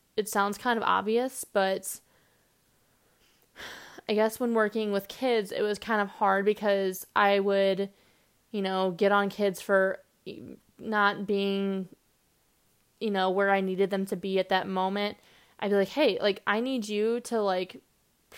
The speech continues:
p-, like, pick up the pace," or, "I need you to, like, get on our level and to, you know, try." So one of the biggest things is, like, we would do escape rooms.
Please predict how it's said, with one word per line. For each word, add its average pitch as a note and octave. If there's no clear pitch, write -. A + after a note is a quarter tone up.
p-, A#3
like, G3+
pick A#3
up B3
the A3+
pace," G3
or, -
"I G#3+
need A3+
you A3
to, G#3
like, F3+
get A3
on A3+
our A#3
level G3
and F#3+
to, F#3+
you G#3
know, F#3
try." G3+
So G3+
one A3+
of B3
the A#3
biggest A3+
things F#3+
is, G3
like, G#3
we A3+
would A#3
do G3+
escape C#4
rooms. F3